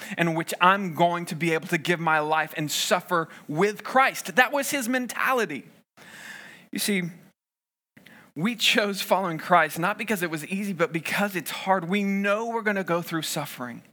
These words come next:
But you've gotta understand that every time you go through suffering, you get a glimpse of what Jesus went through for you. And that is a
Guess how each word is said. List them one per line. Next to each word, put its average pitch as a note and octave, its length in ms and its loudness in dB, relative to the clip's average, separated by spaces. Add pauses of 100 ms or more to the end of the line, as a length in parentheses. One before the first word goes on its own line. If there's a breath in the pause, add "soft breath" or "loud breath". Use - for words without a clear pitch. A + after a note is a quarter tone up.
(600 loud breath)
But F3 180 -2
you've A3 100 -2
gotta G3+ 200 4
understand E3+ 560 0
that D#3 180 -4
every F#3+ 240 4
time G3+ 260 0
you F3+ 60 -2
go F3+ 140 2
through E3+ 180 -6
suffering, D#3 460 -2
you D3+ 100 -4
get D3+ 180 -2
a D3+ 60 -2
glimpse D3 460 -4
of D3+ 100 -4
what C#3 240 -2
Jesus F3 480 -4
went D3+ 160 -4
through C#3 300 -4 (360 loud breath)
for - 200 -4
you. C3+ 400 -6 (440 loud breath)
And D#3+ 120 0
that F3+ 140 2
is E3 120 -6
a E3 160 0